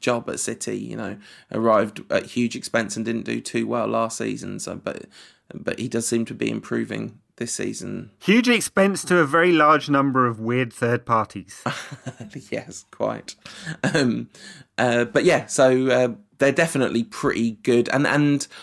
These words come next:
Speaker 1: their fullback situation is interesting. Kolarov has been playing really well this season, but is he injured?
Speaker 2: Yeah, yeah, he was, and Sagna played at left back, which,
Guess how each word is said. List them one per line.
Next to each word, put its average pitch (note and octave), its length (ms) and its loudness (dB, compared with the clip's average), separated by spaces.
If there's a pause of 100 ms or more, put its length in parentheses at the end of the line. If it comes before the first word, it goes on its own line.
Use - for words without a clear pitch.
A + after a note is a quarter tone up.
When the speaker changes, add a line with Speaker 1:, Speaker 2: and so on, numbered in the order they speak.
(320)
Speaker 1:
their C#3+ 240 4
fullback D#3+ 460 2
situation A#2+ 440 -2
is A#2+ 100 -2
interesting. A#2+ 360 -4
Kolarov B2+ 320 0
has - 80 -14
been G#2+ 160 -8
playing A2 220 -6
really G#2 180 -6
well G#2 240 -6
this G#2 140 -8
season, G2 320 -6
but - 140 -4
is B2+ 100 -8
he F3+ 140 -4
injured? F#3+ 580 -2 (400)
Speaker 2:
Yeah, B2 540 -2 (140)
yeah, B2 240 0
he B2+ 120 2
was, C3 320 4
and A#2+ 160 -4
Sagna B2+ 440 -2
played A2 200 -4
at G#2 80 -12
left A2 200 -8
back, G#2+ 220 -4
which, - 260 -18